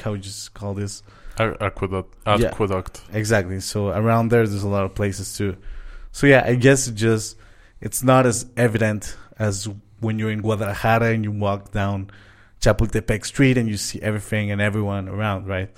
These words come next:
Speaker 1: Or in Roma in, in Mexico City, it's, it's something that you gotta discover. You gotta know the places where you're going to, uh, and you gotta drive to them, right?
Speaker 2: Yeah.
Speaker 1: Okay,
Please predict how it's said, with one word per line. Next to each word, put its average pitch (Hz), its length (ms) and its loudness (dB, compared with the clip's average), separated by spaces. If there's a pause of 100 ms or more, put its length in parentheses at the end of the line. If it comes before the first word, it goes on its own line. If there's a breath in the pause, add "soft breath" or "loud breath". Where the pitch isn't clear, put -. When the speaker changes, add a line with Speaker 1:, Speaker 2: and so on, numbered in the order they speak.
(360 soft breath)
Speaker 1:
Or 113 160 0
in 107 160 -2
Roma 107 440 -2
in, 92 240 -6
in 101 160 -4
Mexico 107 380 -4
City, 101 280 -4
it's, - 340 -10
it's 107 160 -10
something - 480 -4
that 107 120 0
you 104 120 -2
gotta 107 200 0
discover. 117 500 0
You 110 60 0
gotta 104 200 -2
know 113 240 0
the 113 80 -2
places 107 380 -2
where 107 100 -2
you're 104 120 -4
going 107 220 -2
to, 107 260 -6 (600 soft breath)
uh, 104 60 -4
and 104 220 0
you 110 40 2
gotta 110 180 4
drive 107 340 0
to - 100 -8
them, 95 300 -6
right? 95 180 -4 (580)
Speaker 2:
Yeah. 98 120 -4 (1200 loud breath)
Speaker 1:
Okay, 175 420 6